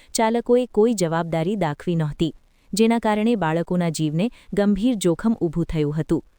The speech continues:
વીડિયો વાયરલ થયા બાદ તાલુકા પોલીસે તપાસ હાથ ધરી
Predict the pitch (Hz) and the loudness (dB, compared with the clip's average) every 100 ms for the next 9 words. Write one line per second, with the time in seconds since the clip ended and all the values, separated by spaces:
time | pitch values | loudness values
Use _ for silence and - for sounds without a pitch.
0 | _ _ _ 220 254 277 262 214 220 220 | _ _ _ 0 4 4 4 2 0 0
1 | 208 196 180 185 - 170 175 185 180 165 | 0 0 0 -2 -2 -2 0 0 -2 0
2 | 170 - 165 160 156 156 - 160 151 160 | 0 0 -2 -2 -2 -2 -2 -2 0 0